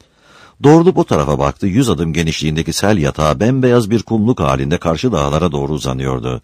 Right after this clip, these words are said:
Oralardan kürelenip gelecek bir sel tövbe önünde çeltik meltik bırakmaz, alimallah her şeyi süpürür götürürdü.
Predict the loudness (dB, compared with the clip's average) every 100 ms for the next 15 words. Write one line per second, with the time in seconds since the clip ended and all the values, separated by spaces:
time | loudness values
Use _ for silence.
0 | _ _ -20 -20 0 4 6 4 4 2
1 | 0 -2 -2 0 0 -2 -2 -2 -4 -2
2 | -2 0 -2 -2 0 0 0 0 -2 -2
3 | -2 0 0 -2 -2 -2 -2 -2 -2 -2
4 | -4 -4 0 0 2 2 2 0 -2 -2
5 | -2 -2 0 0 0 -2 -2 -2 -2 -2
6 | -6